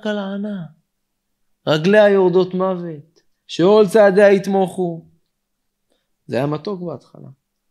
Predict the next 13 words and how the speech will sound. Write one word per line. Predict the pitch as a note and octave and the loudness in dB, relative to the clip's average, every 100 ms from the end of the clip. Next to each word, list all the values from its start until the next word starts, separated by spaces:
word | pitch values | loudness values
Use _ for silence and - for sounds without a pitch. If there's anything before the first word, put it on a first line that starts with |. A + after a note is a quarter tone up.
| _ _ D3 | _ _ -14
אבל | C#3+ | -6
מה | D3+ | -4
זה | D3 | -4
בסוף? | D3 C#3 D#3+ D#3 _ _ _ _ - | -6 -8 -12 -14 _ _ _ _ -18
רגליה | D3 - C#3 | -12 -6 -6
יורדות | C3 C3+ C3+ - | -6 -8 -16 -16
מוות, | D3 C#2 C#3 _ _ _ _ _ _ | -16 -16 -20 _ _ _ _ _ _
שאול | - D#3+ F3+ | -2 2 2
צעדיה | - F3 D#3 D#3+ | 0 -2 0 -2
יתמוכו, | D#3 D3+ E3 D#3 D#3+ | -4 -8 -12 -14 -18
זה | C#3+ | -20
שום | F#3 F3+ | -16 -12
דבר. | F3 D#3 D3 | -12 -14 -18